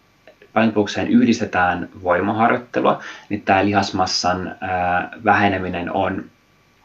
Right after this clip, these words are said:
huomattavasti vähäisempää. Kun tätä lihasmassaa pystytään ylläpitämään, niin silloin myös painonpudotuksen seurauksena perusaineenvaihdon taso säilyy jonkin verran korkeampana,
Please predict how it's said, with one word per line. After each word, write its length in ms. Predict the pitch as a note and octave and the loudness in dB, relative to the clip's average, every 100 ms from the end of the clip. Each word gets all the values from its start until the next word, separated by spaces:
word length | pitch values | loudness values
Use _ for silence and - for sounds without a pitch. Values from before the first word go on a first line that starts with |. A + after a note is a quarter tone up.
| _ _ - | _ _ -2
huomattavasti 760 | A#2 A#2 G#2 F2 F#2 - F2 - | 4 4 4 -6 -8 -6 -10 -6
vähäisempää. 880 | G2 F#2 F2+ - - C#2 G#1 G#1+ - - _ _ _ _ - - _ _ - - | -2 2 0 0 -8 -8 -2 0 0 -6 _ _ _ _ -20 -20 _ _ -20 -2
Kun 140 | C3 | 2
tätä 380 | C#3 C#3+ - - - | 4 4 2 -2 0
lihasmassaa 840 | A#2 B2+ - - G#2 G2 - F#2+ | 2 4 4 2 0 0 0 0
pystytään 500 | - B2+ - G2+ G2 | 2 0 0 -2 0
ylläpitämään, 920 | - G#2 G#2 - A#2 C#3 D#3 G3+ G3+ - - - - | 2 4 2 0 -2 0 4 4 2 -6 -12 -12 -4
niin 220 | G#2 G2+ | -2 0
silloin 280 | A#2 A2+ A2 | 0 2 2
myös 200 | G#2 - | 2 2
painonpudotuksen 800 | G#2+ A2+ G#2+ G#2+ G2+ G2 - G2+ | 2 2 2 0 -2 -6 -6 -4
seurauksena 840 | G2 A2+ A2+ G#2+ G#2+ G2 F#2+ D#2+ - _ | 0 2 4 2 0 -4 -4 -4 -12 _
perusaineenvaihdon 880 | A#2 C3+ C#3 - G2 F#2+ F2+ F#2 F2+ | 2 2 2 -2 0 -2 -4 -4 -2
taso 420 | F2+ F#2 C3+ - - | -2 0 -2 -2 -8
säilyy 460 | - G2 G2 G2 | -4 0 2 2
jonkin 400 | F#2+ G#2 G#2+ G2+ | 4 4 4 0
verran 280 | F2+ F2+ - D#2+ | 0 -2 -4 -6
korkeampana, 760 | G#2+ - - A2+ A#2+ - C#3+ | -6 -6 -2 -2 2 0 0